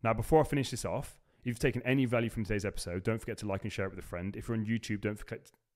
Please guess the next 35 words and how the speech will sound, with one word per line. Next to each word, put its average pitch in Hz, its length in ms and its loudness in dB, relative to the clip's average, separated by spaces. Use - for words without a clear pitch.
forget - 360 -4
to - 80 -14
click - 160 -10
subscribe 104 520 -2
and 101 80 -8
the 92 60 -6
thumbs 95 260 -4
up. 113 200 -2
And 110 80 -2
again, 110 140 4
if 98 80 -4
you're 104 40 -2
on 98 60 0
Spotify, 110 440 0
don't 104 100 0
forget 95 240 -10
to - 80 -4
give 95 60 -2
us 92 60 -8
a - 40 -8
follow 104 360 -2
and 92 200 -6
a 92 80 -4
review. 107 500 2
And 107 220 -4
also 107 500 2
on 98 240 -2
Apple 104 160 -6
Podcasts 98 380 -4
as 98 40 -8
well, 90 140 -4
do 95 80 -4
the 90 60 -4
same 92 220 -6
thing. 85 320 -12